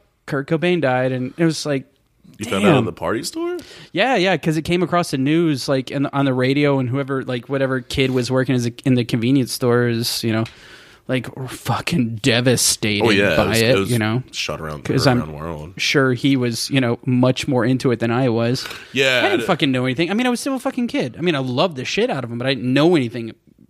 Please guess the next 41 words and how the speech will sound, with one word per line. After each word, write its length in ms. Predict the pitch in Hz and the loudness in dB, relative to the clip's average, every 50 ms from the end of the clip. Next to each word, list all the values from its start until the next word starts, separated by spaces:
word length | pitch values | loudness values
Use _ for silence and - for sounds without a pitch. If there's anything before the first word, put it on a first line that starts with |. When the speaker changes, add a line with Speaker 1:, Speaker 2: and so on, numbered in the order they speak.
| _ _ _ _ - 117 110 - - | _ _ _ _ -20 -20 -20 -16 -10
Speaker 1:
really, 360 | 165 156 165 156 139 127 120 | -2 2 2 2 2 0 -2
you 240 | 113 110 110 143 139 | -6 -6 -6 -4 -4
know, 140 | 127 117 120 | -4 -4 -2
content-wise. 720 | - 170 175 170 - - 113 - - 85 78 76 - - | 2 4 4 4 4 0 -4 -6 -6 -6 -6 -6 -4 -2
Speaker 2:
He 120 | 151 151 | 0 0
did 180 | 131 131 185 247 | 4 4 4 4
it 80 | 208 95 | 4 2
in 40 | |
ninety-four, 560 | 82 82 82 76 73 - - 90 113 131 92 67 | 0 -2 -2 -2 -6 -6 -4 0 0 2 2 0
I 60 | - | -2
think. 340 | - 80 76 73 71 - - | -4 -4 -4 -4 -4 -6 -4
So 240 | - 82 85 85 82 | -2 -2 0 0 -2
at 120 | 85 - | 0 0
that 180 | 123 143 127 117 | 0 0 0 0
time, 180 | - 90 78 | -2 -2 -2
I 60 | 76 95 | -2 -2
was, 180 | 101 85 85 | -2 -4 -6
like, 140 | 85 71 65 | -8 -10 -10
eight. 380 | 64 69 80 85 80 65 - - | -10 -8 -6 -6 -6 -8 -10 -8
I 160 | 147 156 170 190 | -6 -4 -4 -2
Speaker 1:
Okay, 160 | 202 156 135 | 0 0 -2
Speaker 2:
was, 100 | 139 135 | -2 -2
Speaker 1:
so 100 | - 160 | -2 -2
Speaker 2:
I 40 | 151 | 0
Speaker 1:
that 100 | 165 175 | 0 -2
Speaker 2:
was, 80 | 170 165 | -2 -4
Speaker 1:
puts 180 | 180 170 - | -4 -4 -2
me 120 | 170 160 135 | -2 -2 -2
at 80 | 107 - | -2 -6
fourth 260 | - 147 139 - - | -6 -6 -6 -6 -8
grade 240 | - 120 104 87 76 | -8 -8 -6 -6 -8
then. 240 | 80 82 - 120 - | -10 -10 -10 -10 -6
Speaker 2:
I 100 | 87 92 | -4 -4
was 180 | 90 87 85 | -2 -2 -2
not 220 | 90 87 85 85 85 | -2 -2 -2 0 0
listening 320 | 87 82 82 - 82 80 80 | 0 -2 -2 -4 -4 -6 -6
to 100 | 76 76 | -6 -6
Nirvana 440 | 78 76 80 78 76 76 73 71 | -6 -4 -4 -4 -4 -4 -6 -6
at 60 | 71 - | -8 -8
that 180 | 78 73 73 - | -8 -8 -8 -8
point. 340 | - 71 76 71 67 65 | -8 -8 -6 -8 -8 -10